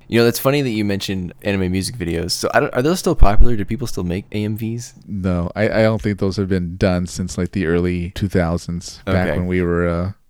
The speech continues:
Speaker 2: puttering around
Speaker 1: <laughs>
Speaker 2: a few expos. <laughs>
Speaker 1: Well, listeners, look, if you haven't heard of these things, anime music videos used to be really popular in, in, like, the early two thousands.
Speaker 2: <laughs>
Speaker 1: And it was basically, you know, kids taking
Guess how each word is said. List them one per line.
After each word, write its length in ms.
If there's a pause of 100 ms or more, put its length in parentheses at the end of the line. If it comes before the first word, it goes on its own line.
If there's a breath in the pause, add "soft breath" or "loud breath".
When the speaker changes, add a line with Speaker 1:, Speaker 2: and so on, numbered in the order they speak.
(100)
Speaker 2:
puttering 340
around 400
Speaker 1:
<laughs> 120
Speaker 2:
a 80
few 220
expos. 840
<laughs> 40 (800 loud breath)
Speaker 1:
Well, 440
listeners, 540
look, 360
if 100
you 60
haven't 140
heard 160
of 60
these 220
things, 340 (380 loud breath)
anime 280
music 260
videos 300
used 180
to 60
be 260
really 420
popular 560
in, 360
in, 220
like, 280 (200)
the 160
early 320
two 160
thousands. 560 (200 loud breath)
Speaker 2:
<laughs> 240
Speaker 1:
And 100
it 40
was 140
basically, 500 (240)
you 100
know, 160
kids 380
taking 680